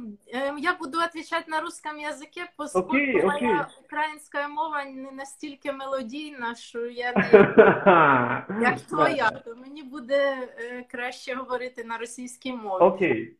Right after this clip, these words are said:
Speaker 1: Э, день хороший. У меня день, как обычно, распорядок дня все-таки существует. И, как обычно, он начинается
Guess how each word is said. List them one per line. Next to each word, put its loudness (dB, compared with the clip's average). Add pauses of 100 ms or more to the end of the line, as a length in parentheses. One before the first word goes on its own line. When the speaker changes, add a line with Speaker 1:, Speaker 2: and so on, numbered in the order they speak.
(180)
Speaker 1:
Э, 8
день -2
хороший. 0
У -4
меня -4
день, -8
как -6
обычно, -4
распорядок -2
дня -6
все-таки -14
существует. -8
И, -4
как -2
обычно, 0
он -4
начинается -4